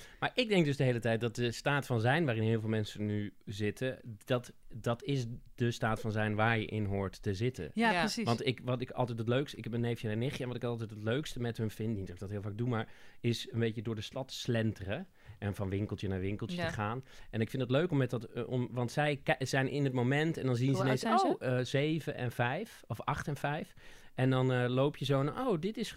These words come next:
Speaker 1: oh, en, en, eh, ze hebben geen haast. En toen dacht ik, dat verleer je natuurlijk in deze hectische wereld. En nu hebben we dat allemaal weer een beetje.
Speaker 2: Mhm.
Speaker 3: En de stad
Speaker 1: te
Speaker 3: is
Speaker 1: pakken.
Speaker 3: ook weer echt,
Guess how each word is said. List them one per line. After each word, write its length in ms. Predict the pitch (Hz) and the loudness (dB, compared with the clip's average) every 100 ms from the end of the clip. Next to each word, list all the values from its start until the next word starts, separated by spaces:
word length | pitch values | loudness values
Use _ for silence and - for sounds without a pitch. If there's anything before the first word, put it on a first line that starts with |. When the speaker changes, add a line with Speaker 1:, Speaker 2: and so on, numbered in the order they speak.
| - | -4
Speaker 1:
oh, 300 | 196 139 87 | 0 0 -2
en, 260 | 101 131 - - - - | -4 -6 -6 -20 -20 -4
en, 340 | 131 135 135 - | 0 2 0 -2
eh, 60 | 107 - | -10 -8
ze 60 | - | -6
hebben 180 | 139 - | -4 -2
geen 200 | 180 160 | 0 0
haast. 600 | 113 110 156 226 - - - - | 2 2 0 -6 -12 -18 -20 -12
En 80 | - | -6
toen 100 | 127 | 0
dacht 120 | 139 | 0
ik, 80 | 139 | 0
dat 160 | 143 190 | -2 0
verleer 380 | 131 123 208 170 | 2 4 6 4
je 140 | 110 | 2
natuurlijk 500 | 101 92 101 85 85 | 0 -4 -6 -6 -6
in 100 | 85 | -4
deze 220 | 92 87 | -2 -2
hectische 440 | 90 95 - 95 92 | -4 -4 -6 -10 -8
wereld. 220 | 90 90 | -6 0
En 140 | 120 | 4
nu 140 | 160 247 | 6 8
hebben 260 | 147 190 | 6 6
we 60 | 110 | 2
dat 100 | 110 | 0
allemaal 240 | 82 95 | -2 -2
weer 120 | 90 90 | 0 -2
een 60 | |
beetje. 340 | 90 82 - - | -2 -6 -4 0
Speaker 2:
Mhm. 300 | 214 202 220 | 2 2 0
Speaker 3:
En 80 | |
de 60 | 220 | 0
stad 220 | 208 262 | 0 0
Speaker 1:
te 60 | 214 | 2
Speaker 3:
is 60 | |
Speaker 1:
pakken. 180 | 202 208 | 4 2
Speaker 3:
ook 60 | 185 | 4
weer 100 | 196 | 4
echt, 300 | 196 185 - | 2 0 -8